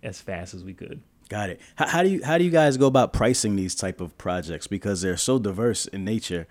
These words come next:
Speaker 1: Yeah.
Speaker 2: Right. Like, h-, what's, what's your methodology around pricing and coming up with the proper costs to
Speaker 1: Yeah.
Speaker 2: make sure you're still profitable as a business?
Speaker 1: Absolutely. Um,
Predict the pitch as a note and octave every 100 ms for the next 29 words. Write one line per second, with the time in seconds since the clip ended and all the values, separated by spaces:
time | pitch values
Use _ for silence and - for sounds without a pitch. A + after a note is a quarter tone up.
0 | - - F#3 G#2 F#2+ F#2+ F#2+ F#2 - _
1 | _ - A#2 B2 - - G#2 A#2 A2+ A2+
2 | - A2 G#2 G2+ F2 G2 F#2 F2+ F2 F2+
3 | F2+ - F2+ F2 G2+ F2+ E2+ - F2+ -
4 | - F#2 F2 - F2+ E2 - - - -
5 | F#3 G#2+ - G2+ G2+ - A2+ G2+ A2+ G#2
6 | F#2 F2 F2 E2 E2 F2+ F2 D#2+ - -
7 | _ D3+ C#3 - A#2 G#2 G#2 A#2 B2 A2+
8 | A2 G#2+ G#2 G2+